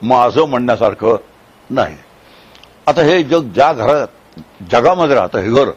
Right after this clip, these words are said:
ते जग तरी माझं आहे का? आता पुढचा प्रश्न, आता मोठा, मोठा प्रश्न आहे. हे घर तर माझं नाही हे ठरलं, हे घर ज्या घरात राहतं तेही घर माझं नाही हेही ठरलं, हे घर ज्या जगामध्ये राहतं ते घर मग माझं आहे का?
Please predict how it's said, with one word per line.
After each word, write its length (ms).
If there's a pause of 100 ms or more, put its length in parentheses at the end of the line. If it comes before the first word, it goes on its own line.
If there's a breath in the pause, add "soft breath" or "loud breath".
(300)
ते 100
जग 140 (140)
तरी 120
माझं 220
आहे 160
का? 120 (1300 soft breath)
आता 140
पुढचा 280
प्रश्न, 320 (160)
आता 160
मोठा, 240 (140)
मोठा 260
प्रश्न 300
आहे. 80 (1040 loud breath)
हे 120
घर 120
तर 120
माझं 280
नाही 120
हे 60
ठरलं, 300 (800)
हे 120
घर 160
ज्या 220
घरात 260
राहतं 320 (180)
तेही 200
घर 160
माझं 260
नाही 120
हेही 220
ठरलं, 300 (640 soft breath)
हे 120
घर 180
ज्या 200
जगामध्ये 500
राहतं 320 (240)
ते 100
घर 160
मग 140
माझं 220
आहे 140
का? 120